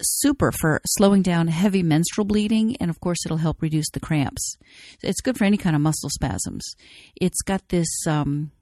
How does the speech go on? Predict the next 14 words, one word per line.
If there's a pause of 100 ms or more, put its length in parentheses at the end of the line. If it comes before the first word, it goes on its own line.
quality
about
it
that
just
brings
about
a
sense
of
inner
peace. (760)
Another,
uh,